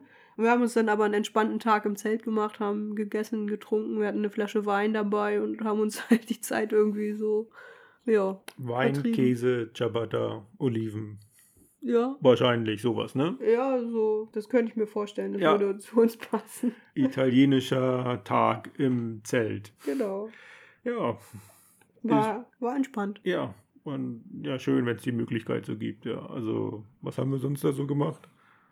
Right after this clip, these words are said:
Speaker 1: Was, wo? In dem
Speaker 2: Im,
Speaker 1: Zelt?
Speaker 2: im Zelt.
Speaker 1: Ja, nichts.
Speaker 2: Außer gegessen. <clears throat>
Speaker 1: Rumgelegen, vielleicht irgendwie was gelesen oder sowas. Keine Ahnung.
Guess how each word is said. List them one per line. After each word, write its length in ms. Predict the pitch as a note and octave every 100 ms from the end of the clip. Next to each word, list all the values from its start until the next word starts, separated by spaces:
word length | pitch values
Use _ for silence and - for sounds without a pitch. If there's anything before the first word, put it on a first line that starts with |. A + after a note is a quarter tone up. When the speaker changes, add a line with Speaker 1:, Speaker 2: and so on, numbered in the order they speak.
| -
Speaker 1:
Was, 260 | G#3 G3+
wo? 220 | A3+ A3 _
In 60 | A#3
dem 80 | G#3+
Speaker 2:
Im, 60 |
Speaker 1:
Zelt? 200 | C3 B3+ B3+
Speaker 2:
im 160 | C#3+ C3+
Zelt. 380 | A#2 A#2 B2 -
Speaker 1:
Ja, 100 | G#3
nichts. 280 | A3 A3 -
Speaker 2:
Außer 300 | - A2 A2+
gegessen. 440 | A#2 A#2+ B2 A#2 F3 -
<clears throat> 800 | - E3+ - - C#3+ D3 A2+ G#2 -
Speaker 1:
Rumgelegen, 760 | A3+ A#3+ B3 A3+ A3+ A3+ A3+
vielleicht 340 | - G#3+ G3+ G#3
irgendwie 280 | G#3+ G#3+
was 180 | G#3 G3+
gelesen 420 | - G3+ G#3 A#3+ A#3
oder 200 | A3 A3
sowas. 320 | A3 A3 A3+
Keine 220 | - G3
Ahnung. 340 | F#3 G3+ G3